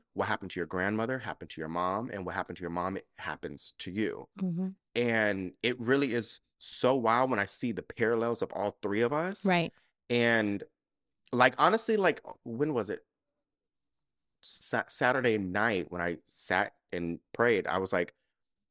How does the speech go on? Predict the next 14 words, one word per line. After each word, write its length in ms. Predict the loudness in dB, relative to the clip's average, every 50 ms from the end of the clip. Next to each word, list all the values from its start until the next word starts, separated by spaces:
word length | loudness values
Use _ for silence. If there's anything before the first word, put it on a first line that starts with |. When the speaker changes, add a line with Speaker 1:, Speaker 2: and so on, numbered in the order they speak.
| _ -14
Speaker 1:
"This 260 | -8 -4 -2 -4 -4 -4 -2
has 260 | -2 -2 -2 -2 -4
to 80 | -6 -4
all 280 | -4 -4 -4 -4 -4 -6
end 180 | -8 -10 -10 -10
with 160 | -14 -14 -12 -12
me." 240 | -14 -14 -10 -2 2
Speaker 2:
Mm-hmm. 160 | 4 4 4
Speaker 1:
Like, 140 | 4 2 0
it 80 | -2 -2
just, 360 | -4 -4 -4 -6 -12 -18 -16 -14
we're 220 | -8 -4 -2 -2
done 560 | 0 0 2 2 4 4 4 2 0 -2 -4 -8 _ _ _ -2 0
Speaker 2:
Yeah. 260 | 2 4 4 2